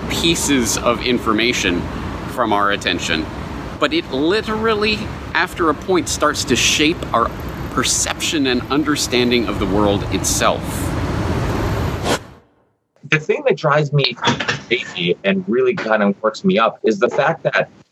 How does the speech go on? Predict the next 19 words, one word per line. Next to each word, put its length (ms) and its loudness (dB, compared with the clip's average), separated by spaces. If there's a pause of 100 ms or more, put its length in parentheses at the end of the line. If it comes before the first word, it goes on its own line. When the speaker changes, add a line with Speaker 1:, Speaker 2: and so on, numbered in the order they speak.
Speaker 2:
people 380 2
now 260 2
don't 200 0
even 180 2
have 200 0
access 540 -2
to 140 -2
the 200 2
other 260 -16
side 320 0
of 100 2
the 120 2
argument. 580 2
So 180 4
it's 160 0
like, 200 0 (240)
okay, 260 2 (120)
even 300 0
if 380 0